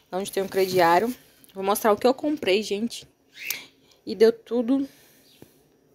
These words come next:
quase quatrocentos reais. Vocês vão ficar besta, né? Mas no crediário aumenta os preços de algumas coisas, né? Comprei esses absorventes íntimos aqui, ó.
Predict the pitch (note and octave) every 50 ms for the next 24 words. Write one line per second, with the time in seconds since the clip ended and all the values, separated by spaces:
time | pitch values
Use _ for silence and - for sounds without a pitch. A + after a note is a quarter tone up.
0 | _ _ - - - - - _ _ _ - F#3+ G3+ G3 G#3 - G3 F#3+ - -
1 | G3+ - - F#3 G3 F#3+ - G3 F3+ C#3 - - - - D#3 - E3+ - - -
2 | F3+ G3+ F3 C#3 C3+ - - C#3 C#3+ D#3 E3 - _ _ _ _ _ - F3+ E3
3 | F3 E3+ E3+ F3 E3 - F3+ F3+ F3+ F3+ E3+ F3 F3 - - - - - - -
4 | - F#3+ G3+ G3 F#3 F3 F3+ - - - - - F3+ F3+ - G3 F3+ F3+ G3 G3+
5 | A#3 - - - - D#3+ E3+ E3+ E3+ F#3+ G#3 - - - - - - - - -
6 | - - - - - - - - - - - - - _ - - - - - -
7 | - - - - - - F#3+ - G3+ G#3 - G#3 G#3 G3 F#3+ - G#3+ G#3 F#3+ F#3
8 | F#3 F#3+ - - - F#3+ F#3+ - - G3+ F#3+ F#3+ G3 F#3+ - - A#3+ A3+ G3 F#3